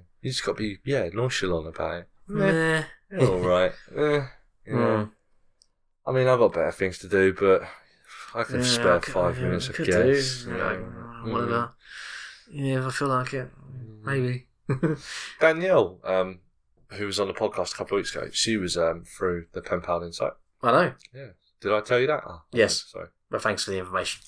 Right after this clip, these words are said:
Speaker 1: So, you know, I mean, even the pen paling has got us new guests, which is pretty cool.
Speaker 2: Indeed.
Speaker 1: And
Speaker 2: Hopefully
Speaker 1: maybe if
Speaker 2: more.
Speaker 1: we, you know, maybe if we had a phone number and I could speak to more people around the world, I could get, "Hey, I do a podcast. Do you wanna appear on it?" Yeah.
Speaker 2: Yeah.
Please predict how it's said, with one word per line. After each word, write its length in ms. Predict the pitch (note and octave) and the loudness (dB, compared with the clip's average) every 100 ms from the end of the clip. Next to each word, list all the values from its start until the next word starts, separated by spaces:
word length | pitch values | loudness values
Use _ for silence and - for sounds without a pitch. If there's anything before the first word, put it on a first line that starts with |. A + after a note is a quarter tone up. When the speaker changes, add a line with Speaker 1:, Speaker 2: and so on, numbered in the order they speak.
| - | -12
Speaker 1:
So, 440 | - - F#2 F2+ F2 | -2 4 6 6 2
you 80 | G2+ | 0
know, 220 | F2 G#2 - - | -2 -2 -8 -4
I 60 | G#2+ | 0
mean, 180 | G#2+ | 2
even 220 | B2 G#2+ G2 | 2 0 -4
the 40 | |
pen 220 | - A#2 | -2 -2
paling 400 | G#2 F#2 F#2 F#2 | 2 4 4 0
has 160 | F#2 F2+ | -4 -2
got 240 | - F2+ | 0 2
us 220 | G2 - G#2+ | 2 -4 -6
new 140 | A2 | -6
guests, 580 | - G#3+ - - - - | -4 -4 -4 -6 -6 -8
which 220 | - - | -12 -16
is 80 | - | -18
pretty 240 | - F2+ F2+ | -16 -16 -16
cool. 120 | - - - | -20 -20 -12
Speaker 2:
Indeed. 360 | F#2+ A#2 G#2 - | -2 -2 -2 -4
Speaker 1:
And 160 | - G#2+ | 0 4
Speaker 2:
Hopefully 0 | |
Speaker 1:
maybe 280 | A2+ A2+ G#2+ | 6 6 2
if 40 | |
Speaker 2:
more. 220 | G#2 G#2+ A2 | 0 0 -4
Speaker 1:
we, 120 | A2 - _ _ _ _ - | -6 -12 _ _ _ _ -2
you 100 | G2 | 2
know, 140 | G2 | 4
maybe 220 | B2 A#2 | 4 2
if 100 | G#2 | 2
we 60 | A2 | 4
had 100 | F#2+ | 4
a 20 | |
phone 300 | - B2+ A2+ | 4 2 2
number 240 | E2 E2 | -8 -4
and 80 | F2+ | -4
I 20 | |
could 80 | F#2 | -4
speak 200 | - G2 | -6 -8
to 60 | G2 | -6
more 120 | F#2 | -6
people 260 | F2 G2+ F#2+ | -4 -4 -2
around 140 | F2+ | -2
the 80 | F#2 | -2
world, 200 | B2 E2+ | -6 -6
I 20 | |
could 140 | - - - | -10 -14 -10
get, 80 | |
"Hey, 180 | - D#3+ | -2 2
I 80 | C3+ | 2
do 160 | D#3 C#3+ | 0 -4
a 60 | |
podcast. 480 | - F#3 - - - | -4 -4 -2 -4 -4
Do 60 | B2+ | -4
you 60 | |
wanna 120 | C#3 | -4
appear 260 | C3 - D#3+ | -4 -4 -4
on 120 | F3+ | -4
it?" 160 | G3 F#3+ | -6 -6
Yeah. 180 | B3 C#4+ | -6 -2
Speaker 2:
Yeah. 260 | G#3 G3 | 2 2